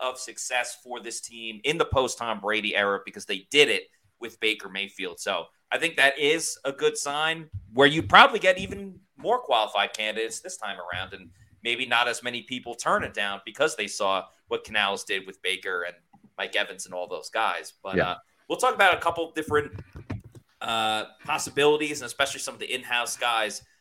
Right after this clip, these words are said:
Speaker 1: But we got some super chats to get to as well. And these people have been kind enough to be, to be waiting from the beginning of the show. So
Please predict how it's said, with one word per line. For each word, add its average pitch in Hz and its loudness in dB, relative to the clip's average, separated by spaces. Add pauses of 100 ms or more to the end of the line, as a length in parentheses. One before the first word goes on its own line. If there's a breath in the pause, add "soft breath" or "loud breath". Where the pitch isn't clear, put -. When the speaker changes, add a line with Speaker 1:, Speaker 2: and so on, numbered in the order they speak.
(140)
Speaker 1:
But 190 0
we - -6
got 339 4
some 147 -4
super 160 -4
chats 113 -2
to 110 -12
get 110 -4
to 95 -10
as 92 -8
well. 101 4
And 92 -14
these - -12
people 120 -8
have 104 -10
been 101 -12
kind 113 -2
enough 110 -6
to - -20
be, 98 -12
to - -20
be 113 -10
waiting 120 2
from 120 -6
the 98 -14
beginning 110 -4
of 95 -12
the 85 -12
show. 101 0
So 90 -6